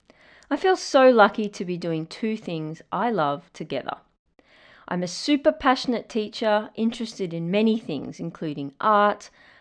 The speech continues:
architecture, gardens, and teaching, and I want to share some of these passions with you. I'll tell you why I'm interested in these things a little bit later. But for now, this podcast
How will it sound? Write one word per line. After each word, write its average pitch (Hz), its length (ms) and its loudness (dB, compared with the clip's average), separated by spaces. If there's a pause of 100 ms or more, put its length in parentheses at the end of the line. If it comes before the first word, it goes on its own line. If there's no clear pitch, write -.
(120)
architecture, 190 1040 0
gardens, 165 800 0
and 143 220 -12
teaching, 185 640 -4 (760)
and 254 140 4
I 311 120 8
want 311 200 6
to 269 140 -6
share 262 440 4
some 247 240 -4
of 170 140 -6
these 160 200 -6
passions 165 600 -8
with 165 340 -8
you. - 200 -14 (1040)
I'll 254 80 0
tell 349 260 2
you 359 140 2
why 220 500 4
I'm 175 160 -6
interested 175 560 -6
in 151 140 -6
these 165 280 -8
things - 440 -12 (120)
a 220 80 -2
little 254 300 2
bit - 220 -4
later. 143 400 -6 (1120)
But 247 100 2
for 277 140 -2
now, 208 460 4 (280)
this 381 180 2
podcast 214 760 -2